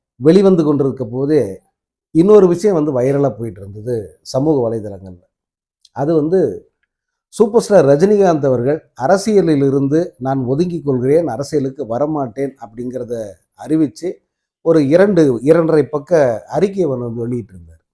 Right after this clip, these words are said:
ரொம்ப விரிவான அறிக்கை அது. அந்த அறிக்கையை வந்து ஒவ்வொரு முறை படிக்கும் போதும் நமக்கு புது புது அந்த காரணங்கள், "சே, எப்பேற்பட்ட ஆளு, என்ன மாதிரி ஒரு தீர்க்க தரிசனம் இவருக்கு?" அப்படின்ற மாதிரியான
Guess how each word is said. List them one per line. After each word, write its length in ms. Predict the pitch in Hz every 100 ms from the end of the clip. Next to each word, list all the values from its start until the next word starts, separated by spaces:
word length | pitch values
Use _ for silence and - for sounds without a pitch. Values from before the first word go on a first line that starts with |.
| _ _ _
ரொம்ப 240 | 127 156 147
விரிவான 480 | 151 165 170 165
அறிக்கை 340 | 131 123 117 110
அது. 280 | 104 143 - _ _ _ _ _ _ _ _ _ _
அந்த 260 | - 170 175
அறிக்கையை 400 | 190 226 233 233
வந்து 300 | 202 208 233
ஒவ்வொரு 360 | 180 190 240 233
முறை 240 | 226 208
படிக்கும் 400 | 190 185 196 196
போதும் 600 | 190 202 226 196 151 139 _
நமக்கு 320 | 143 165 151
புது 240 | 135 185 196
புது 840 | 214 202 190 165 156 143 131 120
அந்த 300 | 135 143 143
காரணங்கள், 680 | 113 156 185 175 139 123 107 _ _
"சே, 300 | - 208 170
எப்பேற்பட்ட 520 | 151 233 240 196 175 160
ஆளு, 260 | 156 143
என்ன 240 | 143 165 226
மாதிரி 300 | 214 185 165
ஒரு 120 | 139
தீர்க்க 280 | 160 160 147
தரிசனம் 400 | 131 113 139 135
இவருக்கு?" 500 | 127 131 117 135 123
அப்படின்ற 340 | 131 139 135
மாதிரியான 580 | 135 165 156 147 160